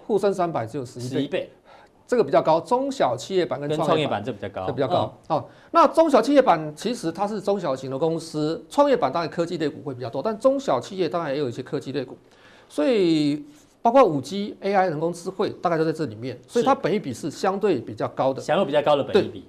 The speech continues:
Speaker 1: 对。
Speaker 2: 嗯。
Speaker 1: 哦，那股价净值比来讲，你看看道琼，哦，
Speaker 2: 嗯。
Speaker 1: 你看看这个S and P五百，你说纳斯达克相对来讲跟大陆股市比起来，
Speaker 2: 陆股比起来。嗯。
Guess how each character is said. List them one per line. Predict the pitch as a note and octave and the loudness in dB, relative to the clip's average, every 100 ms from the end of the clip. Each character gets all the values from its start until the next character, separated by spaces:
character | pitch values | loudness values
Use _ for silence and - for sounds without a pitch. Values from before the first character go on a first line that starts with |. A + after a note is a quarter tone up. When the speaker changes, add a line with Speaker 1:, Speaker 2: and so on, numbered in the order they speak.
| _ - | _ -10
Speaker 1:
对。 | G#3+ | 2
Speaker 2:
嗯。 | |
Speaker 1:
哦， | F#3 C#3 - | 4 4 2
那 | D#4 C4+ - - - | 2 2 -2 -20 -2
股 | F#3+ | 4
价 | D4+ | 6
净 | D4 C#4 | 6 4
值 | G#3+ | 2
比 | D#3+ | 2
来 | D#3 | 4
讲， | G3 C#3+ - - | 4 2 -4 -12
你 | D#3 | -8
看 | A3 | -6
看 | G#3+ | -2
道 | A#3+ | -2
琼， | G#3 B2+ - - _ _ | -2 -6 -10 -20 _ _
哦， | F#3+ F#3 C#3+ | 2 2 0
Speaker 2:
嗯。 | |
Speaker 1:
你 | D3 | -6
看 | G#3 | -6
看 | G3+ | -4
这 | G3 | -2
个 | F#3 | -2
S | F3+ | -2
and | D3 | -4
P | C#3+ E3 | -2 -2
五 | D3 | -2
百， | D3 A#2+ | -2 -4
你 | B2+ | -4
说 | E3 E3+ | -4 -4
纳 | G3+ G3+ | -4 -6
斯 | - | -2
达 | B2+ | -4
克 | C3+ A#2 - - _ | -2 -6 -8 -20 _
相 | - - G#3 A3 | -8 -2 -2 0
对 | A#3+ A3+ C#3+ | 2 4 2
来 | A2+ A2+ C3 | 0 -4 -4
讲 | D3+ D3+ - _ _ _ _ - | -6 -10 -10 _ _ _ _ 2
跟 | D#3 D#3+ - _ - | 2 0 -14 _ -2
大 | G#3 G3 F3+ | 4 4 4
陆 | F#3 | 2
股 | |
市 | |
比 | B2+ | 0
起 | B2 | -2
来， | F#2 | -4
Speaker 2:
陆 | D#3+ | -6
股 | B2 | -8
比 | A#2+ | -10
起 | B2 | -10
来。 | |
嗯。 | A#2 | -12